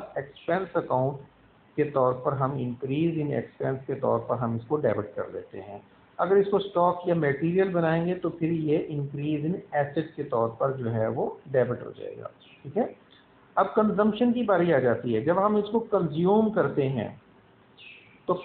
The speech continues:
cost of goods sold को जो है वो हम डेबिट करते हैं और stock account को हम क्रेडिट कर देते हैं, यानी कि decrease in asset के तौर पर cost of goods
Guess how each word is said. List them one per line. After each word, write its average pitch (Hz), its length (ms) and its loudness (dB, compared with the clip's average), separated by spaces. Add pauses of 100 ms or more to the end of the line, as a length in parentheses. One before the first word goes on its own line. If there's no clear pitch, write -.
cost 208 400 6
of 190 220 4
goods 196 320 4
sold 180 480 4
को 190 140 6
जो 175 140 2
है 160 220 4
वो 165 160 4
हम 156 220 2
डेबिट 160 320 2
करते 175 260 0
हैं 190 280 0 (440)
और 156 180 4
stock 175 520 2
account 147 420 0
को 165 60 0
हम 156 240 2 (160)
क्रेडिट 135 280 2
कर 107 160 2
देते 101 260 -4
हैं, 101 100 -4
यानी 131 240 -2
कि 165 120 -2 (100)
decrease 151 500 -2
in 156 100 -2 (160)
asset 139 300 -6
के 180 100 -6
तौर 190 220 0 (100)
पर 180 100 0 (160)
cost 147 280 4
of 143 100 0 (100)
goods 156 220 0